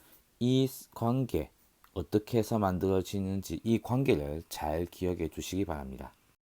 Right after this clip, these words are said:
자, 앞에서 배운 식을 이용해서 우리 교과서 백이십칠 쪽 제일 위에 있는,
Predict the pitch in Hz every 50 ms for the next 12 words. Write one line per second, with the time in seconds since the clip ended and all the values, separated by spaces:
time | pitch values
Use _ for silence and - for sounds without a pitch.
0 | - - - - - 90 80 78 - - 127 135 - - 127 - 123 104 - -
1 | 117 120 120 101 90 92 101 - - - 139 127 135 143 135 113 90 82 82 82
2 | 85 87 87 - 85 73 69 71 92 110 131 - _ - - _ _ _ - -
3 | 78 76 78 78 76 76 73 - 87 80 80 85 85 - 101 90 87 - 104 101
4 | 85 82 78 - - - - - 98 95 - - - 87 80 82 85 - - -
5 | - 87 82 82 92 95 104 113 117 110 92 80 76 71 69 67 71 73 80 90